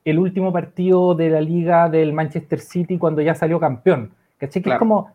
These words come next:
Speaker 1: loco, ¿quién juega mejor? Obviamente juega mejor el Manchester City, pero en términos de espectáculo, el dramatismo que te puede ofrecer un par-, al final es lo que uno está buscando, ¿cachai? Y, y en ese sentido yo creo que el Mundial es el mejor torneo, no porque sea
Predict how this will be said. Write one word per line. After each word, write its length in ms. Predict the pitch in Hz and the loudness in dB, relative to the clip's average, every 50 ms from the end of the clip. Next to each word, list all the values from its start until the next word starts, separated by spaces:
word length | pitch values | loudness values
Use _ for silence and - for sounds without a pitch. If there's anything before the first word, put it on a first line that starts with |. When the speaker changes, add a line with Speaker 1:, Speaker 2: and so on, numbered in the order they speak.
| _ | _
Speaker 1:
loco, 280 | - 214 185 147 147 - | -6 -4 -4 -4 -2 -2
¿quién 160 | - 220 226 | 0 0 0
juega 220 | 226 - 254 254 254 | 0 0 2 2 2
mejor? 400 | 240 - - 240 190 135 - _ | 0 0 0 0 0 0 -2 _
Obviamente 380 | - 190 226 240 254 247 254 240 | 2 2 2 2 2 0 -2 -4
juega 220 | - - 262 254 | -4 -2 -2 0
mejor 240 | 254 240 247 254 254 | -2 -2 -2 -2 -2
el 60 | 240 | -2
Manchester 400 | 240 247 240 - _ - - - | -2 -4 -6 -10 _ -10 -10 -10
City, 380 | 240 - - 208 175 143 123 - _ _ _ _ _ _ _ _ | -10 -10 -10 -8 -8 -8 -10 -10 _ _ _ _ _ _ _ _
pero 300 | - 170 156 147 143 151 147 | -2 0 2 2 0 0 -2
en 140 | 139 131 131 | -4 -6 -4
términos 380 | - 180 185 208 208 202 190 175 | -4 -2 -2 0 0 -2 -2 -2
de 80 | 170 156 | -4 -6
espectáculo, 1040 | 143 - _ - 139 143 - _ _ - - 214 240 240 185 151 135 135 170 214 _ _ _ _ _ - | -6 -8 _ -10 -10 -10 -10 _ _ 2 2 2 2 2 -2 -4 -4 -4 -8 -12 _ _ _ _ _ -6
el 200 | - 143 139 131 | -4 -4 -2 -2
dramatismo 680 | 139 143 139 139 135 139 190 214 202 202 220 220 240 233 | -2 -4 -4 -4 -4 -4 -4 -4 -2 0 0 0 0 0
que 80 | 240 | -2
te 80 | 220 233 | -2 0
puede 120 | 220 233 | 0 0
ofrecer 180 | 226 - 196 226 | -2 -2 -4 -4
un 80 | 220 | -2
par-, 120 | 214 226 185 | -2 -2 -4
al 100 | 156 143 | -4 -6
final 260 | - - 170 180 185 | -4 -2 -2 0 0
es 80 | 196 185 | 0 -2
lo 120 | 180 170 | -2 -4
que 60 | - 165 | -4 -6
uno 80 | 160 147 | -8 -8
está 140 | - - 135 | -6 -6 -8
buscando, 460 | 127 - - - 151 131 120 113 110 | -8 -6 -4 -4 -4 -4 -4 -8 -12
¿cachai? 420 | 110 - _ - 147 156 165 170 - _ _ _ _ _ - | -16 -16 _ -4 -4 -4 -4 -4 -8 _ _ _ _ _ -8
Y, 220 | 139 139 139 139 | -6 -4 -4 -4
y 160 | 139 139 139 | -4 -2 0
en 60 | 156 175 | 0 2
ese 180 | 208 233 254 | 2 0 0
sentido 380 | 220 240 220 - 214 220 240 240 | 0 -2 -2 -2 0 0 2 2
yo 120 | 220 185 | 2 2
creo 140 | 165 185 185 | 2 0 0
que 60 | 175 175 | 0 -2
el 40 | 156 | -2
Mundial 340 | 143 139 139 131 165 180 190 | -2 -2 0 0 0 0 0
es 80 | 170 | 0
el 80 | 175 160 | -2 -2
mejor 320 | 139 131 - 175 175 - | -4 -4 -2 -4 -4 -2
torneo, 420 | - 156 131 131 151 196 202 156 135 | -4 -6 -6 -4 -4 -2 -2 -2 -2
no 80 | 143 165 | -2 -2
porque 220 | 208 214 - 180 | -4 -4 -6 -8
sea 420 | - - 202 202 202 196 202 - | -10 -6 -4 -2 -2 -4 -6 -12